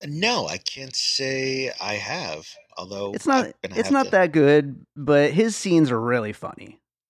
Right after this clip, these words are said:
Speaker 2: So, it's, it's worth it for that, I guess.
Speaker 1: No, I think, uh, one of the last things I saw with Keanu Reeves was, uh,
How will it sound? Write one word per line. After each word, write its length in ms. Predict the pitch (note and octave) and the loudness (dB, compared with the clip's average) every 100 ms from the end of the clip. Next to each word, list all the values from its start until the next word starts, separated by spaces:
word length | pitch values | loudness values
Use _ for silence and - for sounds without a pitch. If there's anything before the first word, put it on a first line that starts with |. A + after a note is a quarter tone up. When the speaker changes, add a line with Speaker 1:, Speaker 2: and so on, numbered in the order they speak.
| _ | _
Speaker 2:
So, 440 | - G#2 - A2+ - _ - - - - | -10 -10 -8 -12 -16 _ -20 -20 -18 -10
it's, 280 | B2+ - A#2+ | -10 -10 -8
it's 200 | C#3 F3+ | -6 0
worth 180 | D#3+ C3 | 2 0
it 60 | |
for 140 | - A2+ | -6 -8
that, 260 | F#2+ F#2 _ - | -8 -10 _ -18
I 80 | G2+ | -16
guess. 380 | G#2+ - - _ | -14 -16 -20 _
Speaker 1:
No, 220 | F#2 F2+ | -16 -10
I 140 | G2 | -8
think, 340 | A2 C#3+ B2+ C3+ | -6 -8 -8 -4
uh, 400 | B2+ A#2+ A#2 G#2+ - - _ _ _ _ | 0 2 0 -2 -8 -20 _ _ _ _
one 120 | C3 | -14
of 60 | B2 | -10
the 80 | G#2 | -8
last 360 | A2+ B2 - | -6 -2 -4
things 180 | A#2 G#2+ | -4 -8
I 100 | G2 | -4
saw 260 | - G2 G2 | -4 -2 -6
with 120 | - | -8
Keanu 300 | G2 F#2+ F2+ | -10 -8 -12
Reeves 380 | F2+ F2 - - | -12 -6 -6 -6
was, 340 | F2 E2+ - | -10 -6 -6
uh, 380 | F2+ F2+ F2 E2 | -4 -6 -8 -10